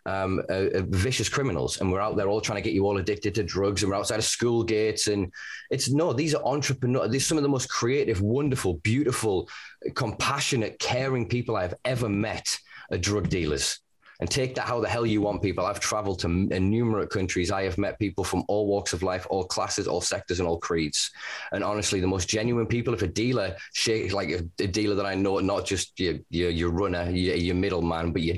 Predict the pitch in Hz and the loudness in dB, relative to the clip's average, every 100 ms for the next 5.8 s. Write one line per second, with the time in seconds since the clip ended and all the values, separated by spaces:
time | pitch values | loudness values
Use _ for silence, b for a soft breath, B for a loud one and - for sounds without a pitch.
0 | 71 95 95 80 80 92 87 80 76 80 | 0 0 2 0 0 0 2 0 0 0
1 | 76 76 76 - 73 73 80 71 85 69 | 0 0 0 0 -4 -2 -4 -2 -2 0
2 | 76 - B B B B - 113 107 120 | -2 -4 B B B B -4 -2 0 0
3 | 107 110 104 95 98 101 98 92 92 87 | 0 0 0 0 0 0 0 0 0 -2
4 | - 80 90 90 - 87 85 82 82 73 | -2 -2 0 0 0 0 0 -4 -4 -4
5 | - 80 78 78 87 82 82 | -2 0 0 0 2 2 0